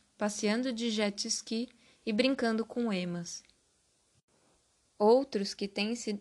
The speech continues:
beneficiado com o governo Bolsonaro Mourão são os seus filhos e os generais ministros. O filho zero um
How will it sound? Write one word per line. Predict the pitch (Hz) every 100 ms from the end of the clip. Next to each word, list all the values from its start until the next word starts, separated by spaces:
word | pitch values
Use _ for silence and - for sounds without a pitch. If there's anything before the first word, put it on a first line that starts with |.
| -
beneficiado | 185 202 233 226 202 - 196 196 202 196
com | - 196 190
o |
governo | 185 185 190 190 190
Bolsonaro | 185 185 - 185 196 220
Mourão | 214 196 185 190 214 240 - _ _ _ _ _ _
são | - - 214
os | 214
seus | - 226 -
filhos | - 202 226 269 262 - 226
e | 226
os | 226
generais | 208 220 226 240 208 202 196
ministros. | 208 202 180 180 - 175 - - - _ _ _ _ _ _ _
O | -
filho | 202 220 220
zero | 196 196 190 185
um | 214 247